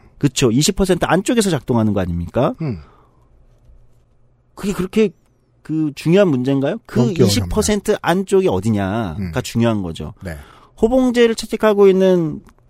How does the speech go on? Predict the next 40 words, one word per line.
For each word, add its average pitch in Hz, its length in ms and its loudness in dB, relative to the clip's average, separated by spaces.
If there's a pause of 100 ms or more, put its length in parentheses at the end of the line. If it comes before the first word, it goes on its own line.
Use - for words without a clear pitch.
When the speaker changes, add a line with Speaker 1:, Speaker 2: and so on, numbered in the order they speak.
(180)
Speaker 1:
그러니까 117 200 -2
우리나라의 175 360 2
삼백 277 400 0
인 214 80 4
이상, 131 340 0
보통 165 240 0
이제 139 180 2
기업 151 300 -2
규모 139 160 0
삼백 214 320 0
인 208 80 0
이상이면 147 220 0
대기업이라고 107 560 -2
하잖아요. 107 440 -2
Speaker 2:
음. 87 100 -10 (540)
Speaker 1:
삼백 233 400 -2
인 233 80 0
이상 202 220 0
기업의 175 400 0 (600)
오십구 185 340 2
점 170 160 0
일 151 60 -2
퍼센트가 127 720 -4 (260)
호봉제를 165 340 -2
채택하고 120 440 -8
있습니다. - 480 -12
천 - 200 -4
인 208 80 0
이상의 151 340 0
육십구 151 1040 -6
퍼센트. 95 500 -4 (120)
Speaker 2:
그러니까 147 120 0
국가 - 340 4
경제의 151 400 2
헤게모니가 196 480 0
거기 131 300 -4
있다는 175 280 -2
거예요, 92 180 -6
지금. 80 280 -12
Speaker 1:
그쵸. 95 300 -10